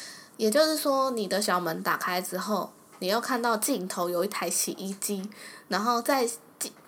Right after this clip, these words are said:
就是尽头洗衣机，你还没有走到尽头洗衣机之前，呃，大概两公尺左右的地方，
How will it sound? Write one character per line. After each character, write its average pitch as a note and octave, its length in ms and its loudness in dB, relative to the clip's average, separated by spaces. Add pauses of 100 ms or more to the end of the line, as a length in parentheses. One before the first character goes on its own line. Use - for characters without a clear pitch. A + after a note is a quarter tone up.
(140)
就 C4 100 2
是 C#4+ 140 2
尽 C#4 200 0
头 F#3+ 200 2
洗 F#3+ 180 0
衣 - 20 -2
机， A#3 160 -2
你 G#3+ 140 2
还 G#3+ 180 4
没 C4 80 4
有 C#4 80 8
走 A3 120 0
到 A#3 100 4
尽 A#3+ 200 0
头 F#3+ 180 -2
洗 F#3 200 -4
衣 A3 80 -2
机 A3 200 -4
之 A#3 280 -2
前， A3 380 -2 (520)
呃， F#3+ 440 -4
大 C4+ 220 0
概 A3 440 4 (840)
两 A#3 220 2
公 B3 160 4
尺 B3 160 0
左 G#3+ 140 4
右 B3 80 6
的 A#3+ 100 4
地 B3 200 -2
方， G#3+ 320 -2